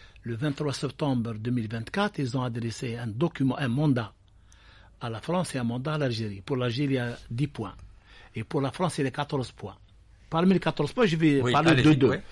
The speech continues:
Speaker 1: Le dix, de-, dixième point, il parlait, est-ce que vous avez demandé des excuses à l'Algérie ?
Speaker 2: C'est l'un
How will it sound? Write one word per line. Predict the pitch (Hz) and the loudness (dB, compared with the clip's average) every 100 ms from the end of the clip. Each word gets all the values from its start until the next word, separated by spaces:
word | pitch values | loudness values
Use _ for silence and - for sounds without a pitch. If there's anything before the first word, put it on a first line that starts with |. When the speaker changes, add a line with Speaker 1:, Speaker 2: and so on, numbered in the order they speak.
| - - - - | -16 -16 -16 -4
Speaker 1:
Le | 120 | -2
dix, | 127 190 220 160 - 202 | 4 6 6 6 0 -8
de-, | 165 127 135 | -8 0 0
dixième | 127 143 123 135 120 | 2 0 4 4 4
point, | - 208 | 2 0
il | 156 | 0
parlait, | 156 156 185 - | -2 0 -2 0
est-ce | 220 214 - - | 2 2 2 -6
que | - | -4
vous | 151 139 156 143 | -2 0 0 0
avez | 143 147 | -2 -2
demandé | 135 151 143 151 170 | -2 0 0 -2 -2
des | 139 123 | -2 -4
excuses | 120 - 220 196 | -6 -6 -4 0
à | |
l'Algérie ? | 196 170 139 113 87 - - _ _ _ - - | 2 2 2 -2 -4 -14 -20 _ _ _ -20 -12
Speaker 2:
C'est | - - 139 | -6 0 0
l'un | 135 143 165 220 | 2 0 0 -4